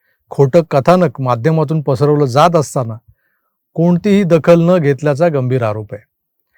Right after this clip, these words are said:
सीबीआयने कुठलीही क्लीन शीट दिलेली नसता बाजारात गवगवा होत होता रिया चक्रवर्तीकडून,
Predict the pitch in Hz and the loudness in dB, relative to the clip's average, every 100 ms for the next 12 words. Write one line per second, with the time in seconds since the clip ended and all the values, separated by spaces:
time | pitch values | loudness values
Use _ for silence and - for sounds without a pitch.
0 | _ - - 170 175 208 214 196 175 147 | _ -20 -2 2 4 4 4 0 -4 2
1 | 175 196 202 185 180 170 190 151 156 165 | 2 2 2 0 0 2 -2 0 0 0
2 | 165 151 - 143 139 180 _ _ _ _ | 0 -4 -4 -4 -4 -6 _ _ _ _
3 | - 123 127 151 156 160 - _ - - | -2 2 2 4 4 2 -2 _ -20 -12
4 | 127 139 139 175 180 156 151 131 123 139 | -2 0 4 6 8 6 2 -2 -6 -8
5 | _ _ _ _ - 123 139 135 123 135 | _ _ _ _ -8 -2 -2 -2 -4 -4
6 | 131 117 135 120 120 | -4 -4 -6 -6 -6